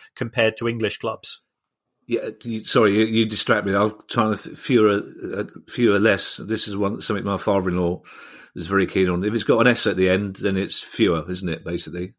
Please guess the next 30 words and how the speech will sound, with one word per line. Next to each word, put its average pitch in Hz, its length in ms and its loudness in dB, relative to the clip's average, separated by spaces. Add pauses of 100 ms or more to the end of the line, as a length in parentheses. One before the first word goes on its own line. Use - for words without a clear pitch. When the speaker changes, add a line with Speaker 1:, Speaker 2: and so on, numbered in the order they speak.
(680)
Speaker 1:
Okay. - 60 -14
Speaker 2:
There's 98 180 -4
less 113 180 4
snow, 98 520 2
less 151 180 4
snow, 104 320 4
fewer 104 280 4
snowflakes, 90 720 -2 (100)
I 85 100 -6
believe. 90 440 -2 (720)
I 110 60 -4
may 113 200 4
have 90 160 0
that 85 120 -2
wrong. 80 280 -6
<laughs> - 40 -12 (1000)
Speaker 1:
But 139 120 -4
sn-, - 140 -4 (180)
sn-, - 240 -10
snowflakes 170 540 0
is 113 100 -6
an 113 60 -8
S 165 180 -6
at - 80 -8
the 95 100 -10
end. 87 200 -16 (1080)
Speaker 2:
Yeah, - 200 0 (160)
yeah. 120 260 4
So 101 160 -4
that's, - 540 -2